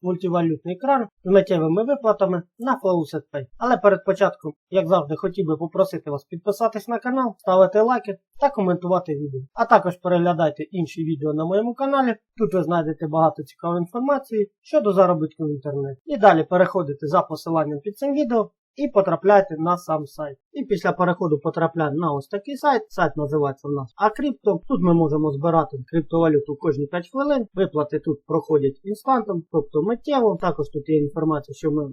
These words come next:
можемо заробляти багатьма способами на цьому сайті. І також на цьому сайті не потрібно ніякої реєстрації. Для того, щоб нам почати тут заробляти,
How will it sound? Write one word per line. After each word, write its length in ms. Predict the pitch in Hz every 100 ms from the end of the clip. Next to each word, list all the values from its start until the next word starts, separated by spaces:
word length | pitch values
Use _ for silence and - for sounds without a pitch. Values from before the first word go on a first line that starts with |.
| -
можемо 480 | 160 160 143 139 131 -
заробляти 640 | 151 165 165 160 160 143 139 127 - -
багатьма 440 | 151 165 165 143
способами 600 | - 156 143 139 139 147
на 140 | 175 220
цьому 280 | 294 294
сайті. 520 | 294 311 269 247 190 175 _ -
І 100 | 247
також 280 | 208 165
на 120 | 160 160
цьому 200 | 165 156
сайті 280 | 160 147
не 120 | 147 160
потрібно 400 | 156 147 139 139
ніякої 420 | 151 151 - 214
реєстрації. 580 | 247 247 269 240 - 160
Для 120 | 175
того, 140 | 170
щоб 200 | 143 147
нам 160 | 151 139
почати 420 | 151 - 143 143
тут 220 | 143 143
заробляти, 600 | 208 247 262 294 277 185